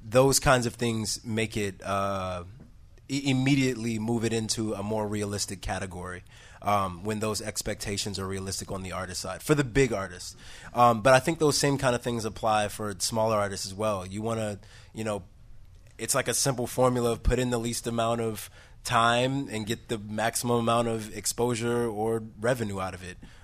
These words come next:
Um, and if you can show that those two things are,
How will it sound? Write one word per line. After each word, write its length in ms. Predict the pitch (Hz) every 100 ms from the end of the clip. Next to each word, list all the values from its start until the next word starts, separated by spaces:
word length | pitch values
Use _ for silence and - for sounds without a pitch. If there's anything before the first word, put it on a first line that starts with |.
| -
Um, 380 | 104 104 95 87
and 100 | 101
if 140 | 101
you 100 | 110
can 280 | 110 113 107
show 300 | 101 113 113
that 180 | 110 92
those 420 | 107 113 110 - - - -
two 160 | 123
things 420 | 113 113 117 120 101
are, 340 | 101 98 95